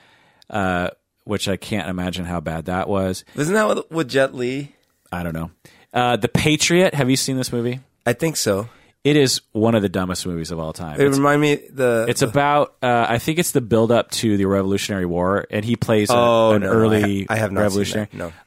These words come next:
Speaker 1: Uh, Heath Ledger is in it, I'm
Speaker 2: No,
Speaker 1: pretty
Speaker 2: I
Speaker 1: sure.
Speaker 2: have not seen that.
Speaker 1: It is the cheesiest. I think what happened was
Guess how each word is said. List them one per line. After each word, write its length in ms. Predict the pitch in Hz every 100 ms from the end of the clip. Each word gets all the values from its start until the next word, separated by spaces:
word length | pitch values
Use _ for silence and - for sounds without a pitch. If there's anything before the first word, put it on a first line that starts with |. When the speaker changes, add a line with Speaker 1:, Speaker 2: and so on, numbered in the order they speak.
| -
Speaker 1:
Uh, 300 | 104 98 90
Heath 280 | - 127 90
Ledger 380 | 92 101 117
is 140 | 120 120
in 120 | 123
it, 120 | 127
I'm 80 | 120
Speaker 2:
No, 60 | 113
Speaker 1:
pretty 140 | 127
Speaker 2:
I 20 |
Speaker 1:
sure. 100 | 90
Speaker 2:
have 120 | 92 90
not 180 | 82
seen 160 | - -
that. 100 | - - - _ 160
Speaker 1:
It 160 | 175
is 340 | 175 139 127 -
the 240 | - 120 120
cheesiest. 800 | - - 151 156 147 147 139 -
I 100 | 147
think 260 | - 220 247
what 120 | 208
happened 380 | 185 147 156 131
was 460 | 117 110 104 -